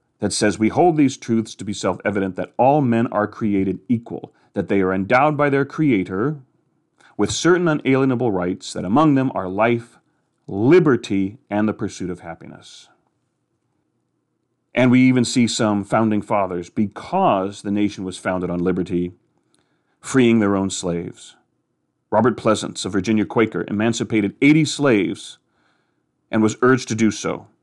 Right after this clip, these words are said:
John Lawrence proposed among three thousand South, uh, Carolinian slaves in return for emancipation. He proposed arming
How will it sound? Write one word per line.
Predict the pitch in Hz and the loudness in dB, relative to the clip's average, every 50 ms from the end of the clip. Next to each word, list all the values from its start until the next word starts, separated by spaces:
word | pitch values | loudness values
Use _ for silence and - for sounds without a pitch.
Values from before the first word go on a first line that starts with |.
| _ _ - | _ _ -2
John | - 123 123 123 | 2 2 4 4
Lawrence | 117 117 131 143 143 123 104 98 - | 4 4 4 4 2 2 0 -2 -6
proposed | - - 107 - 123 117 117 113 113 123 | -8 -10 -8 -2 0 2 2 2 2 0
among | 110 104 101 101 95 | -2 -2 -2 -2 -4
three | - - 127 139 151 - | -6 -2 0 0 0 0
thousand | - - 117 113 117 113 113 120 107 | 0 0 0 2 2 0 -2 -4 -6
South, | - - 127 110 110 110 107 - _ _ _ _ _ _ _ _ _ _ _ _ _ _ - | -6 -4 -2 -2 -2 -2 -4 -8 _ _ _ _ _ _ _ _ _ _ _ _ _ _ 0
uh, | 101 104 98 98 95 95 95 95 104 - | 2 2 4 2 2 0 -2 -4 -6 -8
Carolinian | - - 139 127 117 113 117 123 127 120 107 98 95 95 104 | -6 -2 0 2 2 4 2 2 2 2 0 -2 -4 -6 -8
slaves | - - - 113 107 98 90 87 90 92 92 90 - - - - | -8 -6 -4 0 2 2 2 2 0 -4 -6 -8 -10 -16 -8 -4
in | 110 110 | -2 0
return | 107 104 104 - - 117 110 | 0 0 0 -2 -2 -2 -2
for | 95 - 104 98 92 - - - | -2 -2 -4 -6 -6 -6 -8 -8
emancipation. | 98 98 98 95 90 - 87 - 95 92 92 - - - - 123 120 _ _ _ _ _ | -6 -4 -4 -6 -6 -8 -10 -8 -8 -8 -10 -10 -14 -18 -18 -20 -20 _ _ _ _ _
He | - 123 | -8 -6
proposed | 120 110 117 120 113 107 - - - | -4 -2 2 2 2 2 0 -2 0
arming | 127 143 160 170 160 120 92 - - - | 2 4 4 4 2 2 0 -2 -6 -12